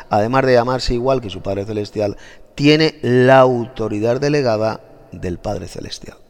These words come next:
Sigamos refutando las mentiras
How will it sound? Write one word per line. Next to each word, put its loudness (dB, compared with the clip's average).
Sigamos -2
refutando -2
las -2
mentiras -4